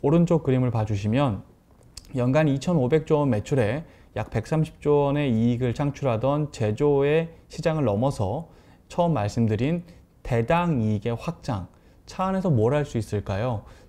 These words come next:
테슬라가 얘기하고 있는 에프에스디, 뭐 그것도 하나의 시작점이 될 것 같고요. 차가 하나의 뭐 쇼핑 플랫폼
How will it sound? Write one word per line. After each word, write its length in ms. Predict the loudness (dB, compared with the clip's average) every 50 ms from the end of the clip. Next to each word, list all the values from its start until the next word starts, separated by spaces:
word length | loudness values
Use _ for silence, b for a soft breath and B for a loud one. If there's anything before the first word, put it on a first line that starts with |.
| B _
테슬라가 520 | -4 -4 -2 0 0 0 2 2 2 0
얘기하고 420 | 0 2 2 0 0 0 0 0
있는 240 | 0 0 0 -2 -4 -4
에프에스디, 680 | -4 -4 -4 -2 -2 -4 -4 -4 -4 -4 -4 -4 -4 -8 b b b b
뭐 100 | -8 -6
그것도 320 | -2 -2 -2 -2 0 -2 -2
하나의 460 | 0 0 0 0 -2 -2 -4 -4 -6
시작점이 600 | -8 -6 -4 -2 -2 -2 -4 -4 -4 -4 -2 0
될 140 | -2 -2 -2
것 100 | -2 -4
같고요. 480 | -4 -4 -4 -2 -2 -2 -2 -4 -6 -10 B B B B B B B -14
차가 440 | -4 0 0 0 2 2 0 0 0
하나의 560 | 0 -2 -2 -2 -2 -2 -2 -2 -2 -4 B B B B
뭐 140 | -6 -4 -4
쇼핑 400 | -2 -2 -4 -2 -2 -2 -2 -2
플랫폼 480 | -2 -2 -4 -4 -4 -4 -6 -6 -6